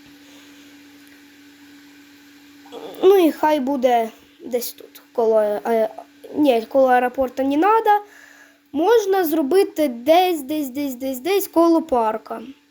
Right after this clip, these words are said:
Ось тут, напев-, нап-, наприклад. Давайте робити трамвай. Трамвай рельси оці от. Постараюсь, конечно, зробити якось, щоб було нормально.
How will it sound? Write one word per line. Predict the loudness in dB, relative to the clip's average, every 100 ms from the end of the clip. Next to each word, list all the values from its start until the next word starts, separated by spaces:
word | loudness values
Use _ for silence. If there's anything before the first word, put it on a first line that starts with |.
| _ _ _ _ -8
Ось | -6
тут, | -4 -6 -4
напев-, | -6 -2 -2 -2 -2
нап-, | -2 -2 -4
наприклад. | -2 0 0 0 0 -4 -10 -20 _ _ _ _ _ -20 -20 _ _ -8
Давайте | 0 2 4 2
робити | 2 2 0 0 -2 -2 -10 _ _ _ _ -8
трамвай. | -4 -2 -2 -2 -2 -6 -10 -20 _ _ -20 -14
Трамвай | -4 -2 0 0 0 4
рельси | 4 2 -4 -10 -10
оці | -14 -14 -14 -14
от. | -14 _ _ _ _ -20 -20 -20 -20 -20 -20 -20 -20 -20 -20 -20 -20 -6
Постараюсь, | -2 0 2 4 4 2
конечно, | 0 0 0 0 0
зробити | 0 2 6 4 4
якось, | -2 -2 -4 -8 -10 -20 _ _ _ _ _ _ _ _ _
щоб | -4 0
було | 2 4 4
нормально. | 4 4 2 2 0 0 -2